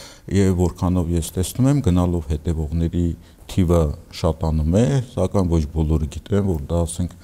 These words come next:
հիմնականում մեկ հոգու արած է, մեկ հոգու աշխատանքն է, ա, և, ա, ես ուզում եմ մի հատ սկզբից, ա, դու ներկայացնեիր այդ քո հետաքրքրությունները, ոնց առաջացավ այդ Փակագիծ վերլուծական կենտրոնի ստեղծման գաղափարը։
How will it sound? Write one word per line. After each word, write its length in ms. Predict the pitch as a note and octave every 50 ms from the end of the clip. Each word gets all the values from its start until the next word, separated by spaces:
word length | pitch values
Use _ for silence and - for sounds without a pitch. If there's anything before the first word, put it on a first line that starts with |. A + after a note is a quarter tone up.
| - - - - -
հիմնականում 680 | - - F2 F2 F2 F2 F2 - F2+ E2+ F2+ F#2+ F2+ E2+
մեկ 220 | D#2+ D#2+ D#2+ - -
հոգու 300 | E2 D2+ - - E2+ D#2+ C#2 - - -
արած 400 | - E2 D#2+ D#2 D2+ D2+ - F#2+
է, 60 | F#2+
մեկ 260 | G#2+ G2 F2 - - -
հոգու 240 | D#2 - - D2+
աշխատանքն 800 | D2+ D#2 D#2 - - C#2+ C#2 - - C#2+ D2 - - - - G2+
է, 60 | A2 B2+ C3+ - - - - - - - - - _ -
ա, 260 | - - E2 E2+ E2+ E2
և, 540 | E2 E2+ F2+ G#2 A2+ A#2 A#2+ A2+ - - - -
ա, 240 | - - C#3 A2 G#2 G2+ F#2+ F#2+
ես 240 | G2 G#2+ A2+ - -
ուզում 180 | - C#3+ C3+
եմ 80 | C3 B2
մի 100 | A#2+ A#2
հատ 260 | G#2+ A2 - - - -
սկզբից, 560 | - - G#2+ - G#2 G#2 G#2+ - - - -
ա, 180 | - - A2+
դու 180 | F#2+ F2+ G2+ G#2
ներկայացնեիր 920 | G2 F#2+ G#2+ - - - F#2 F#2 F#2 F#2 - - - - G2 A#2+ A#2+ B2+ - -
այդ 100 | - -
քո 160 | - G#2 F#2+
հետաքրքրությունները, 1120 | F2 - F#2+ F2 D#2+ - - - - - F2 F2 - - - F2 E2 D#2+ E2 E2 F2 F2 E2
ոնց 220 | D#2+ F2+ E2+ - F2
առաջացավ 640 | E2+ D#2+ D#2+ D#2 - - F2 D#2+ - - E2 D#2 D#2+
այդ 120 | E2 - -
Փակագիծ 520 | - F2+ E2 - - E2 D#2+ D#2 D#2 D2+ E2
վերլուծական 760 | D#2+ D#2 D#2+ D2 D2 D2 - E2 D#2+ D#2 - E2 D#2+ D#2
կենտրոնի 500 | D#2+ D#2 D2 D2 - - D#2 D#2 D#2 D2+
ստեղծման 540 | - - - D2+ C#2+ - - E2 D#2+ D#2+ D2+ -
գաղափարը։ 600 | E2 D2+ D#2 D#2+ D#2 - - E2 D#2 D#2+ D#2+